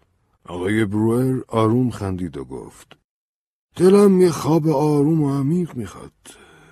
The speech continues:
اونم زیر خاک. می‌دونی تنها چیزی که آرومم می‌کنه چیه؟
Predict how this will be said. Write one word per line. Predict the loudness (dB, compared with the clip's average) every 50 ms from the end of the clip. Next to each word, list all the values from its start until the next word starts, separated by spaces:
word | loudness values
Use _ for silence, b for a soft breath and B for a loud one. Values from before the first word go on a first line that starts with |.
| B B B B B -14
اونم | -10 -8 -8 -6 -6 -6 -6 -8 -8 -10
زیر | -10 -10 -8 -8 -8 -6 -8
خاک. | -10 -12 -14 -18 -20 -20 -20 _ _ -20 -20 _ _ _ _ _ _ _ _ _ _ _ _ _ _ _ -4
می‌دونی | 0 2 4 4 4 4 4 4 2
تنها | 2 2 2 2 4 4 2 2 0
چیزی | 0 -2 -2 -2 0 -2 -2 -2 -2 -4 -4
که | -4 -4
آرومم | -2 0 0 0 0 0 0 0 0 0
می‌کنه | -2 -4 -4 -6 -6 -4 -4 -4
چیه؟ | -6 -6 -8 -6 -6 -6 -8 -8 -10 -12 -12 -14 -16 -16 -18